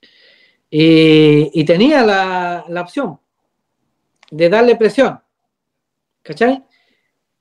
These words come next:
Eh, listo. Eso era mi mente. Después yo tenía que batallar si es que queda segundo por ahí.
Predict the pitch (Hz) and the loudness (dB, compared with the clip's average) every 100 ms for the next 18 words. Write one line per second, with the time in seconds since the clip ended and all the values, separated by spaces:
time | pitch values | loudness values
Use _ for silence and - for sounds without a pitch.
0 | _ - 165 165 165 160 160 156 156 156 | _ -8 -4 0 0 0 0 0 -2 -2
1 | 151 143 143 _ _ _ _ _ _ _ | -4 -8 -12 _ _ _ _ _ _ _
2 | _ _ - 247 247 131 - _ _ _ | _ _ -4 -2 -2 -10 -12 _ _ _
3 | _ _ _ _ _ _ - 220 233 247 | _ _ _ _ _ _ -4 -2 2 0
4 | 240 233 277 277 - 285 269 - 190 185 | 0 -2 -4 -4 -4 -4 -4 -8 -6 -2
5 | 240 254 240 240 262 240 247 240 233 233 | 0 2 0 0 0 2 0 0 0 0
6 | 269 262 262 - 240 247 240 240 247 277 | 0 0 -6 -6 -4 -2 -2 -2 -4 -4
7 | 262 254 254 269 269 233 | -8 -8 -10 -10 -12 -20